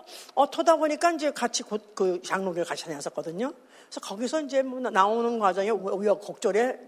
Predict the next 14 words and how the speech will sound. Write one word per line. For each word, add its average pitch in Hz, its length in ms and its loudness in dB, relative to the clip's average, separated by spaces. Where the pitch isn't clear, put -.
그걸 180 340 -4
겪-, 160 200 -10
겪-, - 180 -12
겪고 - 280 -8
같이 - 260 -10
나왔어요. 170 400 -8
그래가지고 254 540 8
이제 254 100 2
같이 - 320 -4
이제 208 80 -4
반포에 170 320 0
같이 160 160 -6
살게 185 280 -6
됐는데 170 540 -2